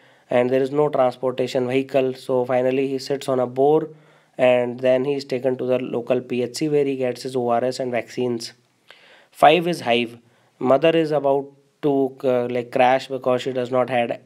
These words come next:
anything to eat. Then a local tribesman passes her honey and finally she gets her health back. Just remember, five is hive, okay? And hive means honey, honey means mother, mother means maternal health.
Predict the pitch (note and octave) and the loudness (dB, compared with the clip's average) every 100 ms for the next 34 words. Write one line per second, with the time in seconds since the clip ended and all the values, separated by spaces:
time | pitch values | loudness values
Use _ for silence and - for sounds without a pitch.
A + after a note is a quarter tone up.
0 | - B2+ C3 C3 C3 B2+ B2+ C#3 E3 - | -6 -2 -2 0 -4 -2 -2 -2 -4 -10
1 | _ _ _ C#3+ C#3 C3 B2+ C#3+ C3+ C3 | _ _ _ 2 2 2 0 -2 0 0
2 | C3 C3 C3 B2+ C3 B2+ C3 B2+ A#2+ A#2+ | 0 -2 -2 -2 -2 -2 -2 -2 -2 -2
3 | C3+ C#3 B2+ C3 C3 B2 B2 C3 B2+ - | 0 0 -2 -4 -4 -2 -2 -4 -6 -6
4 | B2 A#2+ A#2 B2+ A#2+ A#2 A#2 - A#2+ A#2 | -4 -4 -4 -6 -4 -4 -6 0 0 0
5 | - _ - - _ D3+ D3+ D3 C#3 D3 | -6 _ -20 -20 _ -2 0 0 0 0
6 | C#3+ C#3 C#3 C3+ C3+ A#2+ A#2 A2+ D3+ D3 | 0 0 0 0 -4 -4 -4 -4 -8 -8
7 | B2+ E3+ C3+ - _ _ _ _ _ _ | 0 0 0 -8 _ _ _ _ _ _
8 | - B2+ A#2+ C3 C#3 C3+ C3+ C#3 C#3+ - | 2 2 4 4 4 0 0 0 0 -2
9 | B2 C3+ D#3 C3+ C3 C3+ C3 C3 B2+ A#2+ | 0 2 2 0 0 0 0 -4 -2 -2
10 | C3 C#3 B2+ A#2+ B2 B2 C3+ B2+ A#2 A2+ | 2 0 0 -2 -2 0 -2 -2 -4 -4
11 | A#2 A#2 A2+ A2 | -4 -4 -4 -6